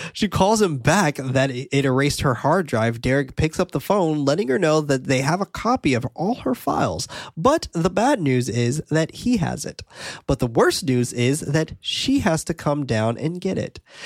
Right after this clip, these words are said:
Cut to her, um, speaking with John about trading her key card for her backup.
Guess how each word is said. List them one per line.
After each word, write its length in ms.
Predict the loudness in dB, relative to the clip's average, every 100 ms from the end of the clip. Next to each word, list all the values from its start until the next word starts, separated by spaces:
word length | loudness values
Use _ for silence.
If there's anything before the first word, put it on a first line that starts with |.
| -14 -2
Cut 180 | 0 2
to 120 | 0
her, 220 | 2 0 0 -4
um, 360 | 0 0 0 -2
speaking 420 | -4 -2 -4 -2
with 140 | -2 -2
John 400 | 0 0 2 0
about 280 | 0 0 0
trading 300 | -2 -2 -2
her 120 | -6
key 240 | -4 -4
card 300 | 0 0 0
for 140 | 0 -2
her 80 |
backup. 560 | 0 0 0 0 -6